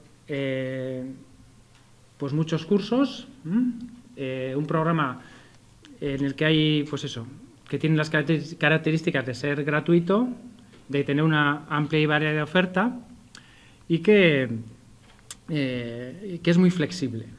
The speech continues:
¿m? Entonces organizamos cursos, como ha comentado el compañero, también hacemos la parte presencial, hay cursos presenciales, hay cursos por internet, <clears throat> y luego yo creo que lo que nos ha funcionado sobre todo son lo que llamamos los cursos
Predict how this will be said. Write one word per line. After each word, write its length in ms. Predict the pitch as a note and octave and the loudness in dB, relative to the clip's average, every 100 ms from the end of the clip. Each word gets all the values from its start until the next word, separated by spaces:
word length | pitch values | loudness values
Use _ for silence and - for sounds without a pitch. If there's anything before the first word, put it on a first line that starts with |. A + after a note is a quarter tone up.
| - | -12
¿m? 180 | D#3+ G#3 A3 - | -6 -6 -6 -10
Entonces 280 | - B2+ C#3+ | -8 -6 -4
organizamos 580 | C3 C3+ D3+ C#3+ B2 - - - | 0 0 0 -2 -4 -10 -20 -14
cursos, 500 | - C#3+ - C3+ B2 - - - - - | -6 -6 -4 -6 -8 -18 -20 -20 -20 -8
como 140 | C#3 | -4
ha 40 | C#3 | -2
comentado 320 | D3 C#3+ D3 | 0 0 0
el 40 | |
compañero, 380 | C3+ C#3+ D#3 D#3+ | -2 0 2 2
también 220 | C3+ C#3 | 2 0
hacemos 320 | C3 D3+ C3 - | 0 -2 -4 -6
la 120 | B2+ | -10
parte 240 | A#2+ C3 D3 | -6 -6 -4
presencial, 580 | D3+ F3 E3+ F#3 G3+ G3+ | -4 -2 -2 0 2 0
hay 80 | |
cursos 280 | - B2 C#3 | -2 -6 -6
presenciales, 720 | E3 D3 E3+ F#3 F#3 F#3+ F#3+ - - - - | -6 -4 -2 0 0 -2 -4 -12 -20 -20 -18
hay 120 | B2 B2 | -14 -10
cursos 340 | B2+ C3+ A#2+ | -8 -8 -8
por 520 | D3 C#3 C#3 C#3 C#3+ F3 | -6 -4 -2 -4 -8 -4
internet, 640 | E3 D#3+ E3+ G3 G3+ G3 - - - - - - - | -2 2 2 4 2 -2 -18 -20 -20 -20 -20 -6 4
<clears throat> 680 | G#3 G3+ - - - - - | 4 4 -6 -14 -18 -10 2
y 100 | F3+ | 4
luego 220 | F#3 G3 | 6 6
yo 160 | G3+ | 6
creo 180 | G3+ G#3+ | 6 4
que 100 | G#3 | 4
lo 120 | D3+ | 2
que 80 | D3 | 2
nos 180 | C#3 C3+ | 0 0
ha 60 | E3+ | 2
funcionado 580 | F#3 F3+ F#3+ F#3 F3+ | 2 2 2 2 2
sobre 240 | F#3 F3+ E3+ | 2 2 2
todo 220 | F3+ F3+ | 2 2
son 160 | F3+ F3+ | 2 2
lo 80 | |
que 80 | F3 | 2
llamamos 260 | D3 C#3+ D#3 | 2 0 -2
los 140 | D3 | -4
cursos 400 | - C#3 F3 E3+ | -6 -4 -4 -4